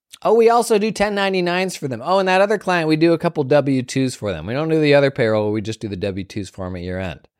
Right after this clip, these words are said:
Oh, and we also make retirement contributions for that one company after running their payroll. It is, it is death by a thousand cuts. And if we just say that we do payroll, and then all those engagements end up looking a little bit different,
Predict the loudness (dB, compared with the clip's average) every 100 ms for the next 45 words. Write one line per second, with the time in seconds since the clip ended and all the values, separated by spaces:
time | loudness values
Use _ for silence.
0 | _ _ _ _ _ -8 -2 0 2 4
1 | 2 2 2 2 0 2 2 2 0 -2
2 | -2 -2 -4 -4 -4 -6 0 0 0 -2
3 | -4 -6 -6 -6 -6 -6 -6 -6 -8 -8
4 | -10 -4 -2 -4 -8 _ _ _ -2 2
5 | 4 2 -4 _ _ _ -12 -8 -6 -2
6 | -2 -2 0 2 4 2 2 2 0 0
7 | 0 0 -2 -12 -14 -18 _ -6 -4 -4
8 | -4 -4 -4 -2 2 4 4 2 -2 _
9 | _ -4 0 0 0 0 0 -2 -2 -2
10 | 0 0 -4 -6 _ _ 2 4 4 2
11 | 0 -8 -6 0 2 2 0 0 0 -2
12 | -4 -4 -2 -2 -4 -6 -8 -6 -4 -4
13 | -8 -4 -4 -4 -10 -12 -16